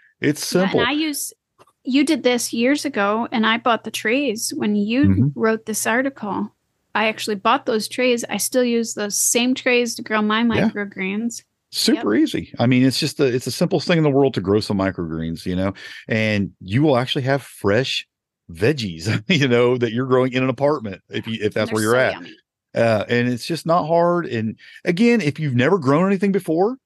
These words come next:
Speaker 1: you know, it's a good intro, uh, into growing things, you know, what
Speaker 2: Mm-hmm.
Speaker 1: it takes for watering and how much light it needs. And,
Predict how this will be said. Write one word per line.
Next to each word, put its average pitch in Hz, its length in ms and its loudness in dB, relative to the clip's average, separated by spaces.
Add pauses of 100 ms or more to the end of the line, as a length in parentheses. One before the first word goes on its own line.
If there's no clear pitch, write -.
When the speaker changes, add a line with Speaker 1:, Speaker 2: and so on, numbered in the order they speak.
(600)
Speaker 1:
you 143 120 0
know, 190 140 4
it's 196 160 2
a 160 40 -2
good 147 300 2
intro, 160 460 -2
uh, 95 160 -2
into 135 260 2
growing 107 460 2
things, 82 340 -10
you 107 60 0
know, 104 80 2
what 104 200 4
Speaker 2:
Mm-hmm. 262 100 0
Speaker 1:
it 302 40 -2
takes 131 180 0
for 143 120 2
watering 104 640 2
and 92 120 -2
how 101 100 2
much 120 140 0
light 107 280 2
it 101 100 -4
needs. 92 340 -6
And, 95 100 -2